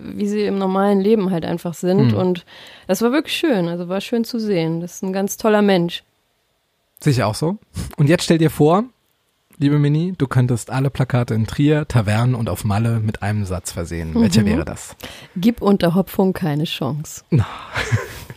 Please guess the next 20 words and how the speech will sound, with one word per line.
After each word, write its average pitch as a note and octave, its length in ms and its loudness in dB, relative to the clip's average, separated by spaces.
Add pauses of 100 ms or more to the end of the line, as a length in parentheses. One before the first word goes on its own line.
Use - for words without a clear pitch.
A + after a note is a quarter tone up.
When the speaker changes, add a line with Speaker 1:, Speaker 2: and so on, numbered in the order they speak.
(440)
Speaker 2:
Schönes - 300 2
Schlusswort F3+ 480 2
für E3+ 100 0
die D3+ 240 2
Folge D#3 440 2
vierunddreißig D#3 1120 0
im C#3 260 0
Ehrlichen C3 380 0
Trierer A#2+ 320 -2
Podcast. - 680 -2
Kurzer - 340 0
Ausblick C3+ 400 -2
in A#2+ 240 2
zwanzig A2+ 580 -2
einundzwanzig. B2+ 880 0
Was G#2+ 140 -2
ist G#2+ 200 -4
deine F#2 200 0
größte - 580 0
Hoffnung? D#3+ 400 0